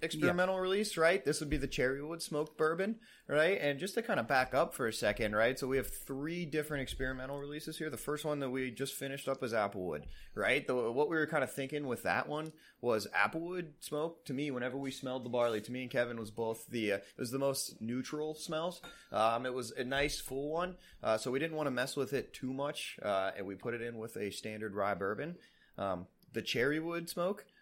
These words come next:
Speaker 1: was, uh, so we had cherrywood smoked barley in front of us.
Speaker 2: Mm-hmm.
Speaker 1: Um, whenever we smelled that,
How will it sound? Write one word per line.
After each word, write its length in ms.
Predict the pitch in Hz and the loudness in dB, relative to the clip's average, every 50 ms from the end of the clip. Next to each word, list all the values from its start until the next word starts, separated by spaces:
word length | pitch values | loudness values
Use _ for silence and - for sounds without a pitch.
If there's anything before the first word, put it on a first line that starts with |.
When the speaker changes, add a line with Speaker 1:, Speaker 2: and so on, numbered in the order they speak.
| _ _ | _ _
Speaker 1:
was, 480 | 107 117 120 117 117 117 117 117 120 | 2 4 6 8 8 6 4 4 2
uh, 260 | 117 110 107 104 101 101 | 4 4 6 6 4 4
so 100 | 98 117 | 2 2
we 120 | 113 113 | 2 4
had 260 | 113 113 98 90 - | 4 4 2 0 -4
cherrywood 380 | - 143 123 127 131 131 135 131 | 0 0 2 2 2 0 -2 -2
smoked 320 | - 143 131 127 127 - | -2 -2 -4 -4 -2 -2
barley 340 | - 131 131 135 135 143 143 | -2 0 0 0 0 -2 -2
in 80 | 143 143 | -4 -4
front 180 | - 143 143 | -4 -4 -4
of 80 | 147 147 | -2 -2
us. 200 | 160 175 - - - | -2 -4 -4 -4 -4
Speaker 2:
Mm-hmm. 320 | 127 117 123 127 127 - | -4 -4 -4 -6 -2 4
Speaker 1:
Um, 280 | - 113 110 104 104 101 | 6 8 8 8 6 4
whenever 240 | 110 120 127 120 | 4 4 4 4
we 100 | 127 135 | 4 2
smelled 360 | 131 - - 143 139 131 117 107 | 2 2 2 4 4 4 6 6
that, 360 | 131 139 139 139 135 - | 8 8 8 8 6 4